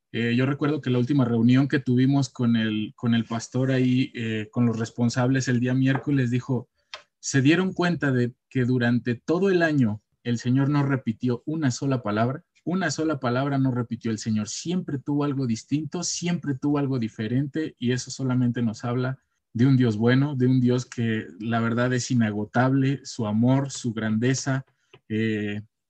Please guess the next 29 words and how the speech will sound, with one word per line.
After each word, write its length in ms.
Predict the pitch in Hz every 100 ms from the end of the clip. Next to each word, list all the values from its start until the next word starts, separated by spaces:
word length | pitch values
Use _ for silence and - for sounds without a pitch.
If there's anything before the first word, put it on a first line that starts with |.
| _ _
y 60 | 113
bueno, 220 | 127 113
lo, 160 | 110 110
lo, 180 | 107 113
lo 140 | 107
vamos 260 | 117 127 120
a, 160 | 104 -
lo 120 | 107
vamos 260 | 120 135 123
a 80 | -
cantar 340 | 107 117 123
ahorita, 340 | 117 113 117
porque 360 | 113 117 - 110
durante 480 | 117 113 117 107 110
todo 220 | - 127
el 100 | 127
año 240 | 120 127 120
tu-, 140 | 127
tuvimos 560 | - 120 120 127 120 127
un 120 | 123
Dios 340 | 123 123 - -
admirable, 720 | 113 107 107 123 131 135 135
consejero, 640 | - 113 113 113 127 131
y 60 | 147
no 80 | 190
solamente 480 | 196 180 156 147 147
durante 360 | 120 113 113
el 100 | 120
año, 280 | 120 117